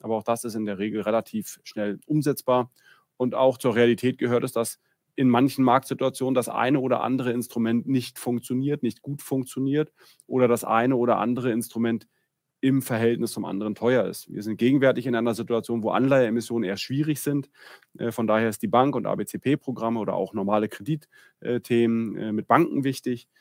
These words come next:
Wir waren vor der Pandemie in einer Situation, in der Anleihen verfügbar waren durch die Liquidität der E Z B. Zinsen waren sehr günstig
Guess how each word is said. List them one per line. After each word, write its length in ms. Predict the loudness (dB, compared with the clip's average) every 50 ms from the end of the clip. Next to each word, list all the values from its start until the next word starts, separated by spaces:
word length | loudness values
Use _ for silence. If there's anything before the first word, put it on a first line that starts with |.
| _ _ _ _ _
Wir 140 | -4 -2 2
waren 240 | 2 4 4 2 2
vor 160 | 0 0 2
der 100 | 2 2
Pandemie 460 | 0 0 0 0 2 2 2 4 4
in 60 | 4
einer 220 | 4 4 2 2 2
Situation, 500 | 0 -2 -2 -2 -2 -2 -2 -4 -2 -2
in 80 | 0
der 200 | 0 0 0 2
Anleihen 680 | 0 0 0 2 2 4 4 4 2 2 0 -2 -4 -8 _ _ _ _ _ _ _ _ _ _ _
verfügbar 600 | _ -12 -12 -12 -4 -4 -4 -2 0 2 2 4
waren 280 | 4 4 4 2 2 0
durch 120 | -2 -4
die 100 | -6 -6
Liquidität 520 | -6 -6 -6 -4 -6 -6 -2 -2 -4 -2 -2
der 100 | -4 -4
E 60 | -4
Z 220 | -6 -8 -8 -6
B. 320 | _ -2 0 0 0 0 -2
Zinsen 420 | 0 0 2 2 2 0 0 0
waren 200 | 0 0 0 0
sehr 180 | 0 0 -2 0
günstig 500 | 0 -2 -2 -2 -4 -6 -8 -8 -8